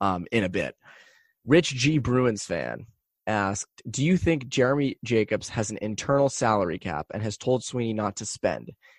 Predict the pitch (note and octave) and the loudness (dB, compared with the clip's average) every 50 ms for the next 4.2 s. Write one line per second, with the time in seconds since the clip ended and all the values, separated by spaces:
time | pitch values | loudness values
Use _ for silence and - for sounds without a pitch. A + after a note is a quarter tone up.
0 | _ - B2+ - - B2 A#2+ B2+ B2+ C3+ C3 A#2 A#2+ G#2+ A#2 A#2+ A2+ - C3 A#2+ | _ -4 -2 -2 0 4 4 6 6 6 6 4 4 4 4 2 4 4 4 2
1 | - - A2+ G#2+ G#2+ G#2+ G#2+ - - B2+ A#2+ G#2+ A2 G#2+ G#2 - - A2+ G#2+ G2+ | 2 2 -2 -2 0 -2 -2 -2 -2 -2 0 0 0 -2 -4 -2 0 0 0 0
2 | - A2 G2+ G2+ G2 G2 G2 - - - A2 G2+ - - - - G2 D#2+ - - | -4 -6 -4 -4 -4 -4 -6 -8 -6 -4 -4 -4 -4 -8 -8 -6 -6 -6 -6 -8
3 | - - _ - - - - - - - - _ - G#3 - - - E3 A3+ C#4 | -14 -18 _ -20 -20 -20 -20 -20 -20 -20 -16 _ -2 -2 -2 0 2 4 4 6
4 | D#4+ F4+ E3+ - | 6 4 2 0